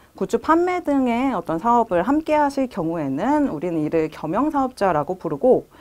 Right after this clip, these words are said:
이때에는 일반과세자나 간이과세자로 등록을 하셔야 됩니다.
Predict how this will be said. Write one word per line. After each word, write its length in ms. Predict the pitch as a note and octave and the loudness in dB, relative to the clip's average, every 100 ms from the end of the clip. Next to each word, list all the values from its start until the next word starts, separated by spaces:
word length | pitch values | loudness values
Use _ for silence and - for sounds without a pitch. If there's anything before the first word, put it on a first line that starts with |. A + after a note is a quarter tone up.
| - - - - _ - | -20 -20 -20 -20 _ -10
이때에는 720 | A3+ D4 D4 C4+ C4 C4+ C4 | 2 8 10 8 4 2 0
일반과세자나 1000 | F#3+ G3+ D4+ D4 C4 A3+ F3+ D3+ A3 F4 - | 0 2 2 2 0 0 0 -2 -2 -4 -10
간이과세자로 1000 | - D#3 G#3+ D4 C#4+ C4 A#3+ D#3+ D#3 D3+ | -8 -2 -2 2 2 2 0 -2 -4 -6
등록을 640 | - E3 E3+ E3 D#3+ D#3+ | -6 -6 -4 -2 0 0
하셔야 340 | B3 B3+ B3+ | -2 0 0
됩니다. 560 | A#3+ E3+ F#3+ D#3 D#3 | 0 -2 0 2 2